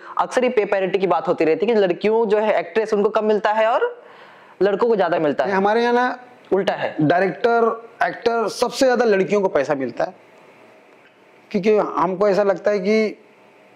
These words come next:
Speaker 2: वो उसकी हकदार है, उनका ज्यादा मेहनत है,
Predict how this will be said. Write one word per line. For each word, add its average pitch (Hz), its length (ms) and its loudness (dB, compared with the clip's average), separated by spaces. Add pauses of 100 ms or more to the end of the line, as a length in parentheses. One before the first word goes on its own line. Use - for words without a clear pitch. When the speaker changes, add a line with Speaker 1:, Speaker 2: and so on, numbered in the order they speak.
(380)
Speaker 2:
वो 175 100 2
उसकी 180 180 -2
हकदार 131 400 0
है, - 120 -12 (580)
उनका 180 200 0
ज्यादा 160 240 2
मेहनत 127 360 -4
है, 220 160 -10